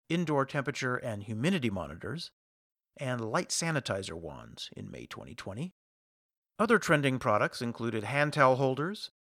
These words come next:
six-packs of air filters, shoe storage products, and standing desk converters. Next up on our list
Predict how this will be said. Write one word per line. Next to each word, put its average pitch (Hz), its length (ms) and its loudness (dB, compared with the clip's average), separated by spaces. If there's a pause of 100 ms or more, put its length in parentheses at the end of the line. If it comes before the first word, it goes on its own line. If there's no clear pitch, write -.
(100)
six-packs - 600 2
of 117 180 4
air 165 180 6
filters, 120 600 -4 (440)
shoe - 300 0
storage 95 460 -2
products, 98 500 -2 (480)
and 151 220 0
standing 120 460 0
desk 113 360 -2
converters. - 600 -10 (1400)
Next 131 300 -2
up 127 100 6
on 139 80 6
our 127 140 6
list 180 380 -2